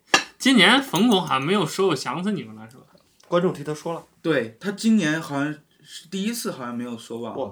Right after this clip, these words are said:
Speaker 2: 观众替他说了，他就不再说了。
Speaker 3: 他说是说了，但是有，有，有往期也有春晚说就是，
Speaker 2: 对。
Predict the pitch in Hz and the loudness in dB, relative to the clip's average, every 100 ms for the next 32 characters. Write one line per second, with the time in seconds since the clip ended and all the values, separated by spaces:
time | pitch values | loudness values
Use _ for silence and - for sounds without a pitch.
0 | - - 143 139 135 135 - 135 104 - | -12 -8 -6 -6 -12 -16 -12 -10 -10 -12
1 | 110 98 117 - - 233 226 269 269 226 | -12 -10 -10 -10 -10 -8 -6 -2 -2 -2
2 | 190 190 156 - 190 190 180 165 143 - | -2 -2 -2 -4 -6 -4 -2 -4 -6 -12
3 | _ _ 147 147 - 156 147 - 165 170 | _ _ -2 0 2 2 2 0 -4 0
4 | 151 139 160 139 127 135 220 175 147 170 | 0 0 0 0 0 -2 -2 2 2 2
5 | 135 160 139 131 135 131 131 113 92 | -2 -4 -6 -4 -4 -2 -4 -6 -10